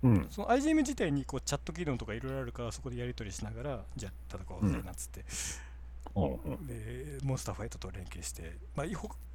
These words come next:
Speaker 2: あのゲ-、あのアイジーエムって他にもいろんなゲームとやれ-、やれたんだけど、まあ、その中の一つが、こう、モンスターファイト。
Speaker 1: うん。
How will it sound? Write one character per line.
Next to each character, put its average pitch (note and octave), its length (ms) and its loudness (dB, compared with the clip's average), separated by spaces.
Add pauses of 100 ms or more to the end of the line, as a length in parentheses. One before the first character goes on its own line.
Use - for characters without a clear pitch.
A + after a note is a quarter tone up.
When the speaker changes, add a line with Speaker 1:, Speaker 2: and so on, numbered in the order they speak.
(280)
Speaker 2:
あ F#3 80 4
の G3 80 6
ゲ-、 A#3+ 220 -2
あ F#3 60 6
の G3+ 220 6
ア G#3+ 60 6
イ A3 60 4
ジ A#3 100 2
ー - 20 4
エ G#3 40 4
ム C#3+ 80 4
っ - 20 -4
て - 200 -6
他 C#3 260 0
に E3 60 6
も A#2+ 60 4
い B2 60 2
ろ C#3 80 2
ん D3 60 4
な D3 100 6
ゲ C#3+ 160 2
ー C#3 40 2
ム C#3+ 100 4
と C3+ 200 2
や C3 300 -2
れ-、 B2 60 -2 (300)
や A#2 120 -2
れ A#2 60 -4
た A2 100 0
ん F#2 80 0
だ E2 80 -6
け - 80 -10
ど、 F#2+ 160 -8
ま A2+ 80 -4
あ、 - 20 -2
そ - 120 -6
の C#3+ 80 0
中 A#2+ 60 -2
の G2 40 -4
一 E3 160 -6
つ - 80 -8
が、 F2 80 -8 (400)
こ - 120 -10
う、 D#3 40 -8
モ - 80 -6
ン - 20 -4
ス - 60 -6
タ - 80 -8
ー - 20 -6
フ E2 60 -8
ァ - 40 -10
イ - 20 -10
ト。 - 100 -10 (1000)
Speaker 1:
う G#2 40 6
ん。 D2+ 200 6